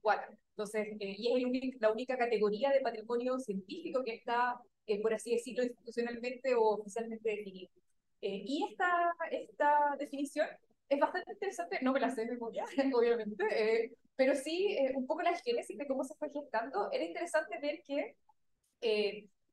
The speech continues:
eh, quienes la definen hablan de que se inspiran en las definiciones unesco también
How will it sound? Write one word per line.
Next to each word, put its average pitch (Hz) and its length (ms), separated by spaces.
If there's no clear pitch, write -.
eh, 196 260
quienes 285 260
la 294 100
definen 330 360
hablan 349 320
de 285 100
que 254 100
se - 120
inspiran 214 540
en 226 160
las 240 160
definiciones 240 600
unesco 233 420
también 262 520